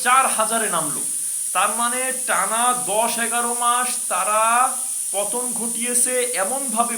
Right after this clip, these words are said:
পতন ঘটিয়েছে, পতনের অবস্থাটা এমন ছিল, কেমন যেন, আম, একটা, আহ, পুঁজিবাজার এমন জায়গায় দাঁড়িয়েছে, সেখান থেকে এই পুঁজিবাজারটাকে ধ্বংস করা প্র-, প্রয়োজন, এই পুঁজিবাজারটাকে শেষ করা প্রয়োজন।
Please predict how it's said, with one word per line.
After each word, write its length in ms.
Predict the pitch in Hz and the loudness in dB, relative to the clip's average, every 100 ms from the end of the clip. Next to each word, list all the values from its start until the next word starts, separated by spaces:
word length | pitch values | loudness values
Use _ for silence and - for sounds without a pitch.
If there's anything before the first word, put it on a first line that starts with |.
| 226 | -6
পতন 220 | 202 208 202 | -6 -6 -6
ঘটিয়েছে, 600 | 196 214 214 214 240 254 - - - - | -6 -6 -2 0 0 0 -2 -6 -6 -4
পতনের 540 | 196 220 226 233 233 233 - - - | -4 -4 -6 -4 -4 -6 -6 -6 -4
অবস্থাটা 600 | 175 220 - 226 233 233 | -4 -2 -2 -2 0 0
এমন 320 | 190 240 262 | 0 -2 0
ছিল, 300 | - 233 214 | 0 0 -4
কেমন 380 | 208 208 233 240 | -2 -4 -4 -2
যেন, 180 | 240 247 262 262 - - - | 0 2 0 -2 -6 -6 -4
আম, 340 | 185 202 202 202 - - - | 0 0 0 -4 -8 -6 -4
একটা, 520 | 196 - 247 247 247 - - - - - | -4 2 4 4 0 -6 -6 -6 -6 -2
আহ, 300 | 190 190 214 | -2 -2 -4
পুঁজিবাজার 500 | 220 226 233 240 214 | -4 -2 2 2 2
এমন 260 | 220 247 | 0 -2
জায়গায় 320 | 240 240 247 | -2 0 0
দাঁড়িয়েছে, 600 | 240 240 262 247 233 196 | 0 0 0 0 0 -2
সেখান 400 | 175 185 233 240 | -4 -4 -4 -4
থেকে 400 | 233 233 254 254 - - - | -4 -4 -4 -4 -6 -8 -6
এই 120 | 196 202 | -6 -6
পুঁজিবাজারটাকে 720 | 208 220 214 226 226 233 233 | -6 -6 -4 -4 -4 -6 -6
ধ্বংস 340 | 180 180 - 233 | -6 -6 -4 -6
করা 180 | 220 233 | -2 -2
প্র-, 280 | 233 208 202 - | -2 -6 -6 -8
প্রয়োজন, 460 | 208 233 233 247 262 - - - | -6 -6 -4 -4 -4 -6 -8 -8
এই 120 | 190 | -8
পুঁজিবাজারটাকে 800 | 185 208 220 220 226 226 226 226 | -8 -6 -4 -4 -4 -6 -6 -6
শেষ 300 | - 269 - | -4 -4 -4
করা 200 | 226 214 | -2 -2
প্রয়োজন। 440 | - 185 151 139 | -2 -4 -4 -6